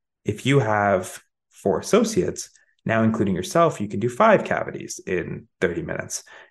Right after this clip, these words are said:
And then if you add hygiene on top of that, you can do five cavities and, and, you know, two units of scaling,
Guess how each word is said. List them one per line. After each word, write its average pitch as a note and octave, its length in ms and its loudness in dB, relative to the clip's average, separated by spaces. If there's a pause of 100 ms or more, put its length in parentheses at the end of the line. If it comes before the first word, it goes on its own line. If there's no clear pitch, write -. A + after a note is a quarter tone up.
(100)
And G#2 120 2
then G2+ 100 4
if G2+ 140 0
you A2 120 6
add G#2+ 100 4
hygiene C#3 460 2
on G#2 100 2
top G2 240 0
of F#2 120 -4
that, F#2 340 -2 (320)
you G2+ 160 -2
can G2+ 160 0
do G2 200 -2
five F#2+ 380 -2
cavities G#2+ 640 0
and, F#2+ 540 -2 (360)
and, F2 600 -6
you G2 80 -2
know, G#2 260 -2
two - 160 0
units G2 400 2
of C#3+ 100 0
scaling, - 520 2